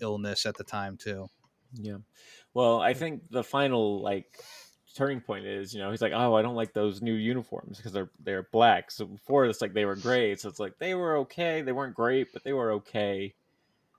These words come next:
Speaker 2: You know, they, they had some good in them. Like, they were, they were gray. <laughs> And these are just straight up evil.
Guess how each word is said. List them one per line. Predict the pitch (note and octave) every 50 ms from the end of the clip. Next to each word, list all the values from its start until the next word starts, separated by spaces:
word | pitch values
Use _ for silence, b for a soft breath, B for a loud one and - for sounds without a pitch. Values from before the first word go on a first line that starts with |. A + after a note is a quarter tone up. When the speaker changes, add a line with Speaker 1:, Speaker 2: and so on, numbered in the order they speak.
| _ _ _ _
Speaker 2:
You | - A2+ G#2+
know, | G2+ G2+
they, | A2 A2 - -
they | - B2
had | B2 A2+ G2+ -
some | - A2+ G#2 G2+ - _ _
good | B2+ A#2+ A#2 A2 G2
in | G2+ F#2+ F#2+ G2+
them. | G2+ - - F#2 G#2 -
Like, | A2 G2+ - - _
they | - G#2+
were, | G#2 G#2 G#2 G2 - -
they | A2 G#2
were | G2+ G#2+
gray. | F#2 A2+ A#2+ A2+ G2+ F2+ E2+ G2+ A2+
<laughs> | A#2+ B B B B B B B B B - - _ _ _ _
And | A#2+ A#2 A2+
these | A2+ A2 G2+ A2+
are | A2 G2+ G2+
just | F#2 G2+ F#2+ -
straight | - - B2+ A2+ G#2+ G2+
up | G#2+ - -
evil. | - A2+ G#2+ F#2+ F2+ F2 F2 -